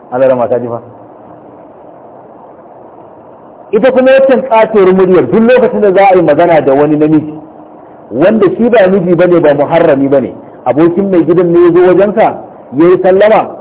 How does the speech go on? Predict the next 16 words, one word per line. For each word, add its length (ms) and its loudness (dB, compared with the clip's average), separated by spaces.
ta 160 -4
ce 120 0
baya 380 2
nan, 160 -8
da 100 0
ƙarfi, 420 -2
yadda 240 0
zai 160 0
ce 60 -2
wannan 260 0
matar 300 -2
bala'i. 440 0
Idan 300 0
tana 240 2
tafiya 340 0
a 160 0